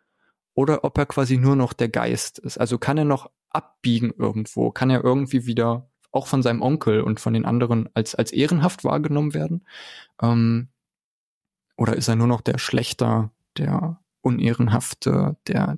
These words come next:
der kämpft, wie man eigentlich nicht kämpfen sollte? Und das wird ja dann knallhart und diese, dieser Schwebezustand wird ja dann irgendwann von der Handlung auch einfach knallhart eingesammelt, wenn's zum Bruch mit seinem Onkel kommt. Und der wird auch nicht repariert oder so. Der wird dann am Ende,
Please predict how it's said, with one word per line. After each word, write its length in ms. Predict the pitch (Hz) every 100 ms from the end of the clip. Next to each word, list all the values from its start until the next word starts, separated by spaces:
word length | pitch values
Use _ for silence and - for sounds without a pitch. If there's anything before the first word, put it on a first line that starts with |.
| -
der 100 | -
kämpft, 360 | - 123 127 -
wie 40 |
man 160 | 127 127
eigentlich 380 | 113 123 127 127
nicht 180 | 131 -
kämpfen 320 | - - 131
sollte? 540 | - 143 131 131 131 - - - -
Und 100 | 120
das 180 | 113 -
wird 140 | 131
ja 60 | 127
dann 160 | 123 123
knallhart 500 | - 131 120 123 120
und 140 | 113
diese, 300 | 113 113 110
dieser 280 | - 120 113
Schwebezustand 760 | - 127 143 - 127 123 113
wird 120 | 117
ja 60 | -
dann 160 | 123 127
irgendwann 440 | 117 117 - -
von 180 | - 117
der 120 | 117
Handlung 280 | 110 117 -
auch 100 | -
einfach 300 | - 120 -
knallhart 420 | - - 110 -
eingesammelt, 640 | - 120 120 - 95 - - _ - _
wenn's 180 | 110 107
zum 140 | - 110
Bruch 220 | 113 -
mit 120 | 110
seinem 180 | 117 120
Onkel 260 | 117 120
kommt. 420 | 120 123 139 - -
Und 200 | - 113
der 100 | 123
wird 160 | 120 -
auch 120 | -
nicht 180 | 117 -
repariert 480 | - 110 127 123 -
oder 180 | -
so. 180 | - -
Der 120 | -
wird 160 | - -
dann 120 | 123
am 120 | 120
Ende, 400 | - 123 127 123